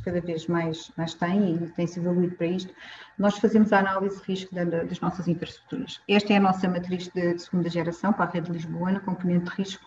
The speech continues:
portanto, como é costume, que serve, como é normal, para que,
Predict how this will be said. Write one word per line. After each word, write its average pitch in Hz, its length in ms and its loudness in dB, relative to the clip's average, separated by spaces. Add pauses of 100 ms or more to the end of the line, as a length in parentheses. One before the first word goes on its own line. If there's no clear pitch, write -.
(460)
portanto, 180 280 -6
como 180 140 -2
é 175 80 0
costume, 202 340 2
que 220 120 -6
serve, 190 340 4 (440)
como 175 160 0
é 160 120 0 (320)
normal, 180 560 2 (340)
para 196 200 6
que, - 520 0